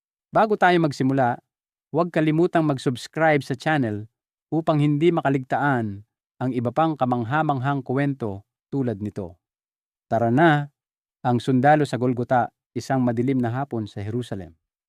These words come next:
Ang araw, na karaniwang nagniningning ng maliwanag sa lungsod, ay nagtago sa likod ng mga mabibigat na ulap na tila ang kalikasan mismo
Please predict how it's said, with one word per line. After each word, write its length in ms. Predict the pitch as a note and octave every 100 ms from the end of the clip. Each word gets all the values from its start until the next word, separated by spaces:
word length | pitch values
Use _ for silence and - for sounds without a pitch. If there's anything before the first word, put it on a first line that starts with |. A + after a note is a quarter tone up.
| _ _ _ _ _
Ang 160 | G2 -
araw, 460 | A2+ A#2+ F3 A3 - _ _ _ _ -
na 80 | G#2
karaniwang 640 | G#2 G#2+ B2+ D3+ D3 C#3 _ _ -
nagniningning 800 | A#2+ A#2 C3+ C#3 C#3 D#3+ F3 E3+
ng 160 | D3 C3
maliwanag 440 | B2+ C3+ D3 B2+
sa 120 | A2+
lungsod, 440 | A2+ A2 C3 F#2 F#2+ _ _ _ _ -
ay 120 | A#2
nagtago 520 | A2+ F#2+ C3+ C#3+ A#2+
sa 80 | A#2+
likod 320 | A2+ B2 A2 - _ _
ng 160 | B2 B2
mga 260 | A#2 A#2+ C#3
mabibigat 480 | C3 B2+ A#2+ A#2 A#2
na 120 | A2+ C3
ulap 320 | C3 G2 E2+ _ _ _ _ _
na 160 | G#2+ -
tila 320 | B2 D#3 A#2+
ang 120 | B2+
kalikasan 600 | A#2 A2+ C3+ C3+ C3 A#2
mismo 520 | C3 B2 A2+ G#2 G#2